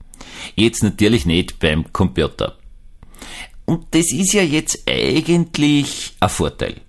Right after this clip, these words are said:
Weil erstens gibt's Spam-Filter, zweitens einmal wird jeder halbwegs normale Mensch dazu imstand sein, den Satz, „Eine Million Frauen wollen mit Ihnen schlafen“, als ein bisschen unrealistisch zu verstehen. Es gibt eine andere Form von Spam-Mail,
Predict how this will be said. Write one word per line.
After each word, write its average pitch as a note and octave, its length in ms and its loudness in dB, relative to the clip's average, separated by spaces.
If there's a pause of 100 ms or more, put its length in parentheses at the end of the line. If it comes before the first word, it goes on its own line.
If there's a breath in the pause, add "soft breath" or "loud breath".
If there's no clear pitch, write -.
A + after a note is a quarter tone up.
(240)
Weil D2+ 160 -2
erstens G#2+ 320 0
gibt's - 220 -2
Spam-Filter, D#2 680 -2
zweitens D#2 420 0
einmal A#2 260 4 (320 loud breath)
wird A2 220 2
jeder A#2+ 280 2
halbwegs - 600 0
normale E2+ 400 4
Mensch E2+ 320 2
dazu F2+ 220 -2
imstand D#2+ 360 0
sein, F#2+ 520 2
den F2 300 2
Satz, - 540 0
„Eine C#2+ 180 0
Million C#2+ 280 0
Frauen D#2+ 320 2
wollen F2 160 2
mit F2 140 0
Ihnen G2 180 2
schlafen“, G2+ 460 2 (560 loud breath)
als E3 440 4
ein F2+ 240 2
bisschen E2+ 280 2 (100)
unrealistisch F2 1300 4
zu D2 140 -4
verstehen. - 500 -10 (520)
Es - 160 -6
gibt - 200 0
eine - 80 -6
andere D#3+ 320 2
Form G2+ 260 2
von G#2 180 0
Spam-Mail, E2 680 0